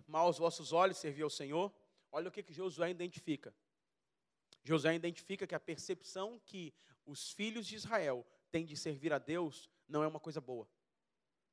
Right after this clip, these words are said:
Josué identifica que a percepção, como eles estão enxergando o servir a Deus, é algo pesaroso. Mas você fala assim pra mim:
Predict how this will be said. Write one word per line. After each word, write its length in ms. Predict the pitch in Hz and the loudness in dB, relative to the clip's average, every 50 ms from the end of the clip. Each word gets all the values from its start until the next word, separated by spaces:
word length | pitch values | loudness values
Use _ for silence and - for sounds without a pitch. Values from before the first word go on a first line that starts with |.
| _ _ _ _ _ _ _ _ _ _ _ _ _ _ _ _ _ _ _ _ _ _ _ | _ _ _ _ _ _ _ _ _ _ _ _ _ _ _ _ _ _ _ _ _ _ _
Josué 300 | _ - 151 151 139 160 | _ 0 2 4 4 4
identifica 560 | 180 185 208 202 - - 220 220 214 - 240 - - - - - | 4 2 0 -2 -2 0 0 0 4 4 2 2 2 -6 -2 4
que 80 | - | 4
a 40 | 156 | 6
percepção, 800 | - - 185 170 - 196 170 - - - 202 202 220 247 240 190 | 8 8 6 6 4 2 2 2 0 4 6 6 6 6 4 2
como 240 | - - 202 208 214 | 4 4 4 6 6
eles 140 | 202 202 175 | 2 2 0
estão 200 | - - 208 208 | -2 -2 -2 -2
enxergando 880 | 185 - - 202 180 139 135 135 170 190 214 233 240 202 160 143 - - - - | -2 2 2 2 2 2 0 0 0 2 2 0 -2 -2 -4 -6 -6 -8 -12 -10
o 80 | - 160 | -6 -4
servir 420 | - - 180 165 - - 190 208 | 2 2 2 2 2 -2 2 2
a 60 | 180 | 2
Deus, 400 | 160 - - 170 190 196 170 - | 2 4 2 2 2 2 0 -2
é 60 | 160 | 0
algo 280 | 156 156 175 160 160 156 - _ | 0 0 0 -2 -6 -10 -12 _
pesaroso. 600 | - 160 151 143 170 160 143 139 143 139 127 - - _ _ _ _ _ _ _ _ _ _ _ _ _ _ _ _ _ _ _ _ _ _ _ _ _ _ _ _ _ _ _ _ _ _ _ _ _ _ _ _ _ _ _ _ _ | -8 -6 2 4 4 4 4 0 -4 -8 -10 -16 -20 _ _ _ _ _ _ _ _ _ _ _ _ _ _ _ _ _ _ _ _ _ _ _ _ _ _ _ _ _ _ _ _ _ _ _ _ _ _ _ _ _ _ _ _ _
Mas 180 | - 110 117 110 | -16 -14 -14 -12
você 180 | 123 117 - 127 | -10 -8 -8 -4
fala 260 | - 143 127 123 123 | -2 0 0 0 -2
assim 160 | 117 - 135 | -4 -6 -4
pra 140 | 120 123 123 | -4 -4 -4
mim: 160 | 117 107 98 | -4 -8 -14